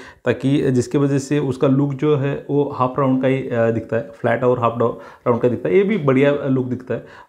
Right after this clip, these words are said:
और काफ़ी, अ, जगह पे तो ऐसे ही फ्लैट टू फ्लैट ही बिठाते थे, तो वो भी एक, अ, अलग रा-, अ, लुक रहता था। इस टाइल का जो वेट आता है वो करीब, अ, एक किलो के आसपास आ जाता है एक टाइल का। और अगर ये हाफ राउंड वाली अगर टाइल लेते हैं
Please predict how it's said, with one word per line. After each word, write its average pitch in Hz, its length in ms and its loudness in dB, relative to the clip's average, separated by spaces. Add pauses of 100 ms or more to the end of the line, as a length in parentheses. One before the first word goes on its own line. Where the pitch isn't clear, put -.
और 117 260 2
काफ़ी, 151 360 0
अ, 131 240 2
जगह 135 220 2
पे 143 140 0
तो 139 160 0
ऐसे 120 180 0
ही 151 280 -2
फ्लैट 131 300 -6
टू 139 60 -8
फ्लैट 127 300 -2
ही 135 60 -2
बिठाते 117 380 -2
थे, 123 80 -4 (460)
तो 143 80 0
वो 139 160 4
भी 151 140 2
एक, 156 220 -4
अ, 139 320 0
अलग 127 220 4
रा-, 117 760 2
अ, 151 40 -6
लुक 135 220 2
रहता 101 280 0
था। 104 220 -14 (420)
इस - 260 -8
टाइल 165 160 0
का 185 100 -4
जो 190 140 2
वेट 123 300 -2
आता 143 200 -2
है 123 300 -4
वो 135 60 -4
करीब, 143 540 -2 (340)
अ, 143 160 -6
एक 135 140 -6
किलो 139 200 -2
के 135 100 -8
आसपास 127 400 -4
आ 110 80 -4
जाता 110 260 -2
है 117 240 -6 (100)
एक 123 200 -2
टाइल 104 180 0
का। - 280 -10 (420)
और 120 520 4
अगर 123 200 0
ये 135 240 -2
हाफ 131 300 -6
राउंड 139 160 -4
वाली 139 160 -2
अगर 135 180 -4
टाइल 127 220 -2
लेते 120 240 -6
हैं - 320 -8